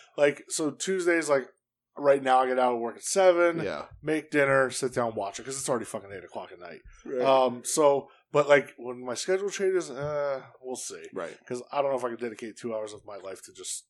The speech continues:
Speaker 1: nothing but squashes like this.
Speaker 2: Agreed.
Speaker 1: Um, things I will dedicate my fucking life to, though.
Speaker 2: Okay.
Speaker 1: A E W Dynamite.
Speaker 2: A E W Dynamite.
Speaker 1: Grand Slam, Arthur Ashe
Speaker 2: Yeah.
Speaker 1: Stadium, over twenty thousand people.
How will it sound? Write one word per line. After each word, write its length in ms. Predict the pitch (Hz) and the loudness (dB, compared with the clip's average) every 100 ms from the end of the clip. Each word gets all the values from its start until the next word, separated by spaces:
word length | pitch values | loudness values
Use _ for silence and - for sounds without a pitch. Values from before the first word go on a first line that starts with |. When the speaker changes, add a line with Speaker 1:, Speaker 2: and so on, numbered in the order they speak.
| _ | _
Speaker 1:
nothing 420 | 131 131 117 120 110 | -8 -6 -6 -8 -8
but 180 | 107 - | -10 -8
squashes 560 | - 101 90 - 87 87 | -10 -8 -10 -10 -14 -16
like 140 | 80 _ | -18 _
this. 280 | 80 - 107 | -18 -8 -4
Speaker 2:
Agreed. 500 | 110 95 - - - - _ _ _ _ | -4 -4 -14 -18 -20 -20 _ _ _ _
Speaker 1:
Um, 440 | 87 87 85 80 76 _ _ _ _ _ _ _ _ | -12 -10 -10 -14 -20 _ _ _ _ _ _ _ _
things 220 | - 208 | 2 6
I 100 | 190 | 6
will 220 | 156 143 123 | 6 4 2
dedicate 440 | 113 98 - 98 | 0 -8 -12 -14
my 100 | 98 | -14
fucking 360 | - 98 - 92 | -12 -12 -12 -18
life 260 | 95 90 | -16 -16
to, 180 | - 98 | -14 -12
though. 260 | 90 82 85 | -10 -12 -2
Speaker 2:
Okay. 360 | 139 151 165 190 - - - - - | -2 2 2 2 -2 -20 -20 -20 4
Speaker 1:
A 100 | 170 | 10
E 180 | 180 165 | 10 10
W 420 | 147 156 127 135 | 2 0 0 -6
Dynamite. 600 | 120 123 110 98 92 92 | -4 -4 -4 -8 -10 -2
Speaker 2:
A 120 | 120 147 | 4 4
E 40 | |
W 180 | 147 127 | 4 2
Dynamite. 500 | 117 101 92 87 80 | 2 0 -2 -6 -4
Speaker 1:
Grand 360 | 165 185 190 180 | 2 4 4 2
Slam, 580 | - 156 147 139 139 135 _ _ _ - | -2 0 0 0 -2 -8 _ _ _ 2
Arthur 420 | 170 175 - 156 | 4 4 2 2
Ashe 320 | 147 143 - | 4 4 2
Speaker 2:
Yeah. 160 | 120 117 | 2 2
Speaker 1:
Stadium, 400 | 120 117 117 120 _ _ - | 0 -2 -4 -8 _ _ -12
over 220 | 123 123 | -10 -8
twenty 360 | - 175 175 | -4 0 0
thousand 500 | 160 - 147 135 127 | 0 2 2 2 -2
people. 560 | 117 113 98 95 90 - | -10 -12 -10 -8 -8 -6